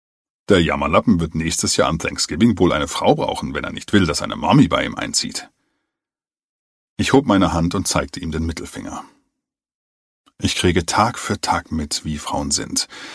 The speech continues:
Sie ziehen diese reichen Männer über den Tisch und denken, dass sie dann auch noch etwas abgreifen können, aber nicht mit mir. Ich habe nicht so hart gearbeitet, Deals in Milliardenhöhe verhandelt und vor dem obersten Gerichtshof noch nie verloren,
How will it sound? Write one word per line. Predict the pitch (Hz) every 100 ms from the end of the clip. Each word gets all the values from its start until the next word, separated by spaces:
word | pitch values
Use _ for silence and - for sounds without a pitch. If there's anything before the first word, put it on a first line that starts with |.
| - - _
Sie | - 110
ziehen | - 190 -
diese | 113 101 90
reichen | 120 - 90
Männer | 95 110 80
über | 85
den | 85 78
Tisch | 113 -
und | 80 76
denken, | 90 90 -
dass | 82 -
sie | 80
dann | - 85
auch | -
noch | 85
etwas | 85 - -
abgreifen | - - - -
können, | - - -
aber | - -
nicht | 80 226 -
mit | 113 -
mir. | 98 151 - - - - - _ -
Ich | -
habe | 113 110
nicht | 113 -
so | 92
hart | 85
gearbeitet, | - 95 87 80 - 71 -
Deals | 107 101 85
in | 87
Milliardenhöhe | 87 87 101 92 85 80 78
verhandelt | 80 80 98 85 78
und | 80 78
vor | 95
dem | 87
obersten | 90 110 - 92
Gerichtshof | 82 110 - 98 -
noch | 82 92
nie | 139
verloren, | - 90 110 82